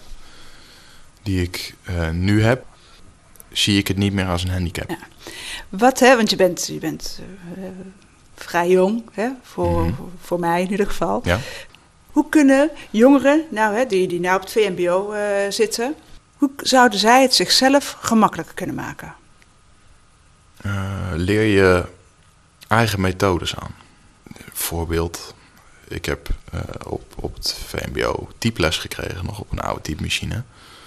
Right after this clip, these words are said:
Speaker 1: En dan moest je naar het, het scherm kijken wat je aan het typen was. En, eh, met tien vingers op het toetsenbord.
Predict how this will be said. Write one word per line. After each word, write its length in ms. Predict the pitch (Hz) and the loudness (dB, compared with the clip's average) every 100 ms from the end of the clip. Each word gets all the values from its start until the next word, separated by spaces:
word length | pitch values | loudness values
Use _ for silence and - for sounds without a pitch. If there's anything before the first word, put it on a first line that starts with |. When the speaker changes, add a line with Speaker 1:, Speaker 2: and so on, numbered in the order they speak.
| - - - - | -20 -20 -20 -14
Speaker 1:
En 120 | - | -8
dan 80 | 82 | -2
moest 220 | 85 85 | 0 0
je 280 | - 82 78 82 - - _ | 2 0 0 -4 -12 -20 _
naar 340 | 80 92 98 | -2 2 2
het, 400 | 90 85 - - - - - | 2 -4 -8 -12 -18 -20 -12
het 140 | - | -8
scherm 320 | - 85 87 | -6 -4 -4
kijken 340 | 87 87 - - | -4 -6 -6 -6
wat 140 | 87 | -6
je 80 | - | -8
aan 60 | |
het 100 | 87 | -8
typen 300 | - - - | -8 -8 -10
was. 280 | - - - _ - - - - - - - - _ _ | -10 -12 -14 _ -20 -20 -18 -18 -20 -20 -20 -20 _ _
En, 440 | 85 82 82 82 - | 0 0 0 -2 -6
eh, 80 | 80 - | -10 -8
met 220 | 85 - | -8 -6
tien 280 | 87 85 82 | -2 -2 -2
vingers 420 | 82 80 82 - | -4 -4 -4 -6
op 100 | - | -8
het 120 | 85 | -10
toetsenbord. 680 | - - - 69 71 - | -8 -8 -4 -4 -4 -8